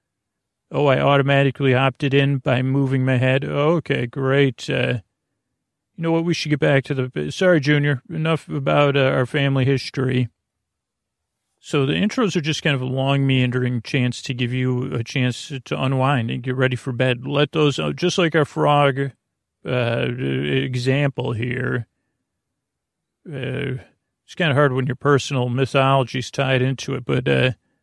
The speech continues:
just like our example, uh, the, the, uh, sorry, I'm distracted of just, uh, thinking about that. Uh,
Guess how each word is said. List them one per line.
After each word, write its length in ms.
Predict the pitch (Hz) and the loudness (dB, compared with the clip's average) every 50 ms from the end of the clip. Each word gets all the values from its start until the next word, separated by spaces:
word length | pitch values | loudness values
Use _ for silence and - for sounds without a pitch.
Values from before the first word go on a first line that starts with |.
| _ _ _ _ _ | _ _ _ _ _
just 240 | - 220 226 - - | -8 -8 -4 -2 -2
like 140 | 190 156 170 | 0 0 2
our 100 | 165 151 | 2 2
example, 800 | 139 131 123 135 123 123 117 - - 139 131 131 127 120 110 _ _ _ _ _ _ _ _ _ _ _ _ _ _ _ _ _ _ _ _ _ _ _ _ _ _ _ - | 2 0 0 0 0 0 -2 -2 -4 -4 -4 -4 -4 -6 -8 _ _ _ _ _ _ _ _ _ _ _ _ _ _ _ _ _ _ _ _ _ _ _ _ _ _ _ -10
uh, 300 | 165 131 127 127 123 127 120 | -6 -6 -4 -2 -4 -4 0
the, 300 | 123 135 127 123 123 131 | 2 2 2 4 2 0
the, 1040 | 127 127 131 127 131 143 139 127 139 143 139 147 151 151 156 139 127 127 135 127 | -2 -2 -2 -2 -2 -2 -4 -4 -4 -6 -6 -6 -6 -6 -6 -6 -6 -4 -2 -2
uh, 300 | 123 120 117 127 131 131 107 - _ _ _ _ - - | 0 0 0 -2 -2 -4 -6 -8 _ _ _ _ -20 -20
sorry, 340 | - - - 139 123 135 135 | -12 -6 -2 -2 0 0 -2
I'm 240 | 131 127 135 131 131 | -2 -4 -4 -6 -6
distracted 720 | 127 147 139 - - - 143 135 135 135 131 - - 131 | -4 -4 -4 -4 -2 0 2 4 4 4 4 2 -2 -4
of 140 | 131 127 110 | -4 -6 -8
just, 280 | - 135 120 - - - | -6 -8 -8 -6 -6 -8
uh, 80 | 139 | -8
thinking 360 | 123 - 139 127 120 - 135 123 | -6 -4 -4 -4 -2 -2 -2 -2
about 240 | - 135 131 123 | -2 -2 -4 -4
that. 200 | - - 131 123 | -4 -4 -4 -4
Uh, 240 | 123 123 139 139 135 | -2 -2 -2 -2 -4